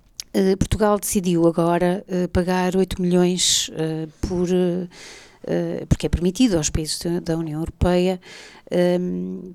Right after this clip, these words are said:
pagarem, se não quiserem acolher, pagarem a outros países para o fazer. E, eh, permitiu,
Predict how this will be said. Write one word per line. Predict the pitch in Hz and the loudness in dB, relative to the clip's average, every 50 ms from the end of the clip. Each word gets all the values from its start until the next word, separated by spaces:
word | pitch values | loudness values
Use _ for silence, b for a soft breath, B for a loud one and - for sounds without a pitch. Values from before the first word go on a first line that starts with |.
| - - | 0 2
pagarem, | 190 180 170 190 180 190 190 190 190 - 196 | 2 2 2 2 0 0 0 0 -2 0 -2
se | - - 208 | 0 2 2
não | 202 196 | 2 4
quiserem | - 208 185 190 175 175 175 180 | 4 4 4 4 2 2 2 0
acolher, | 185 180 - 196 180 190 190 196 196 - - - _ _ - 214 - | -2 -2 -2 -2 2 2 2 2 0 -2 -8 -14 _ _ -20 -4 0
pagarem | - 185 180 185 185 185 180 175 180 | 2 2 4 2 2 0 2 0 0
a | 175 | 0
outros | 175 170 - - | 0 0 0 -2
países | - - 190 180 - - | 0 0 -2 0 0 0
para | - 202 190 190 | 0 0 -2 -4
o | |
fazer. | - - 180 165 - - 175 175 B B B B B B B B B B B B _ _ - | -6 -6 -8 -8 -8 -10 -12 -16 B B B B B B B B B B B B _ _ 0
E, | 262 240 233 233 240 - - _ | 2 2 2 2 0 -4 -8 _
eh, | 220 208 202 190 196 202 | -4 -2 -2 0 -2 -2
permitiu, | 180 - 190 208 202 202 185 - - 233 233 226 202 180 180 - | -2 -2 0 2 2 0 0 0 0 2 4 4 4 4 2 -2